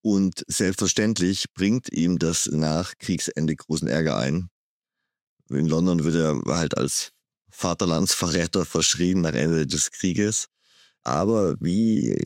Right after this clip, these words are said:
so oft bei Crowley steckt da vielleicht mehr dahinter. Jahrzehnte später kommt ans Licht, dass Crowley, ja,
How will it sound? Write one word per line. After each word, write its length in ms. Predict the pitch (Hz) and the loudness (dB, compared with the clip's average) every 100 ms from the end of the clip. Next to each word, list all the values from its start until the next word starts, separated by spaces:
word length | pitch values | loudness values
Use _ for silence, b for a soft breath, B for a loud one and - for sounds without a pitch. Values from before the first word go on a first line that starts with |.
| - | -4
so 140 | - 87 | -2 -2
oft 120 | - | -2
bei 180 | 62 67 | -2 -2
Crowley 400 | - 71 76 80 | -2 0 0 0
steckt 260 | - 90 | 0 -2
da 120 | 87 80 | -4 -2
vielleicht 400 | 80 69 82 80 | 0 0 -2 -2
mehr 200 | 76 85 | 0 2
dahinter. 600 | 76 73 78 82 98 104 B B B B | 0 0 0 0 0 -2 B B B B
Jahrzehnte 480 | 80 80 - 90 90 | -4 0 0 2 0
später 380 | - 87 87 90 | 0 0 0 0
kommt 320 | 92 85 - | 0 0 -2
ans 240 | 76 - | -2 0
Licht, 300 | 90 98 - | 0 0 0
dass 280 | 80 - - | -2 -2 -4
Crowley, 640 | - 82 85 87 82 82 85 _ _ - | 0 0 2 2 2 0 -2 _ _ -6
ja, 220 | 90 71 | -2 -2